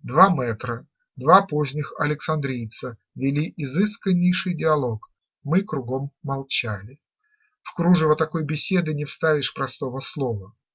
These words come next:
Но Анненский за александриизмом расслышал другое. Высокий,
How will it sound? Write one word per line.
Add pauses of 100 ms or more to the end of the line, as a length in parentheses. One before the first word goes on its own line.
(320)
Но
Анненский
за
александриизмом (240)
расслышал
другое. (340)
Высокий,